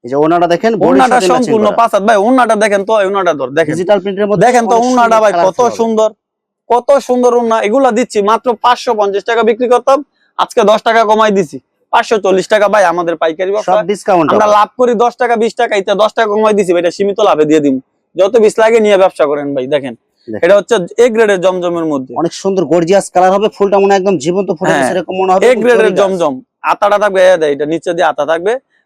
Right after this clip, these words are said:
Speaker 2: যত মোটা মানুষ, যত লম্বা মানুষ হোক, সবার হবে। সালোয়ারটা থাকবে সম্পূর্ণ আড়াই গজ সুতির মধ্যে।
Speaker 1: আচ্ছা, এই যে
Speaker 2: ওড়নাটা
Speaker 1: ওড়নাটা দেখেন।
Speaker 2: থাকবে সম্পূর্ণ পাঁচ হাত। দেখেন, ওড়নাটা দেখেন।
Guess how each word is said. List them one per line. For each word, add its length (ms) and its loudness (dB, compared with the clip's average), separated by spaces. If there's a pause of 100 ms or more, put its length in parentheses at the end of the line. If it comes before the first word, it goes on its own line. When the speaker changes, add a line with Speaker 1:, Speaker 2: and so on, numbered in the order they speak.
Speaker 2:
যত 320 0
মোটা 420 2
মানুষ, 280 0
যত 220 -2 (100)
লম্বা 340 2
মানুষ 280 -2
হোক, 160 0
সবার 320 0
হবে। 240 -2 (400)
সালোয়ারটা 340 2
থাকবে 220 -2
সম্পূর্ণ 340 -2
আড়াই 240 2
গজ 160 0
সুতির 320 -2
মধ্যে। 280 -2 (400)
Speaker 1:
আচ্ছা, 280 -14
এই 120 -14
যে 60 -4
Speaker 2:
ওড়নাটা 160 4
Speaker 1:
ওড়নাটা 180 2
দেখেন। 160 0
Speaker 2:
থাকবে 240 0
সম্পূর্ণ 560 -2
পাঁচ 220 -2
হাত। 120 -2
দেখেন, 340 -2
ওড়নাটা 340 0
দেখেন। 260 -2